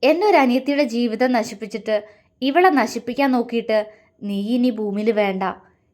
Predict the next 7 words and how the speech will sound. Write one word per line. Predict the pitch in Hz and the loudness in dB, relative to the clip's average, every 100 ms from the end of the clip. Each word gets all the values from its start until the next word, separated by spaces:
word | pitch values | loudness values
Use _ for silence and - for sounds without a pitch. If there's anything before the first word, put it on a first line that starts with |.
| _ | _
ശിവ | - 262 285 | -4 2 4
എടുക്കുവേ | 277 214 214 285 254 | 4 2 0 2 2
ജീവൻ." | 202 208 208 208 - _ _ _ _ _ | 0 -4 -4 -6 -16 _ _ _ _ _
പറയുന്നതിനോടൊപ്പം | 311 311 320 330 311 320 285 277 247 208 | 2 4 2 0 -2 -2 -4 -4 -6 -6
ശിവ | - 226 220 220 | -6 -2 0 0
കയ്യിലുള്ള | 208 220 196 214 247 247 | -2 -4 -2 -2 0 0
കത്തി | 247 233 240 | 0 -4 -4